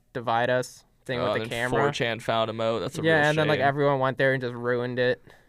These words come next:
Speaker 2: Man, you can't mess with the internet, man. You get this internet riled up, and they're gonna, they're gonna snatch you up pretty quick.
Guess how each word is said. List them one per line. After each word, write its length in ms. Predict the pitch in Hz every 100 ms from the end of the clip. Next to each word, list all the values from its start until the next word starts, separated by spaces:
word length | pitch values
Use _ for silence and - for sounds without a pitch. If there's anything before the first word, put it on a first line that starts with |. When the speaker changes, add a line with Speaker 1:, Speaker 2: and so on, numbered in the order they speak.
| -
Speaker 2:
Man, 160 | 101 85
you 80 |
can't 260 | 131 220 240
mess 200 | 208 208
with 100 | 202
the 100 | 170
internet, 380 | 180 185 160 135
man. 300 | 143 147 143
You 60 | 143
get 140 | -
this 140 | 147
internet 340 | 151 151 151 127
riled 340 | 135 135 131
up, 240 | 135 131 123
and 100 | 123
they're 120 | 123
gonna, 280 | 123 113 123 _ _ _ _ _ _ -
they're 140 | - 135
gonna 160 | 117
snatch 680 | 123 - - 131 127 123 127
you 100 | 131
up 160 | 127 -
pretty 240 | 135 120
quick. 520 | - - - 143 110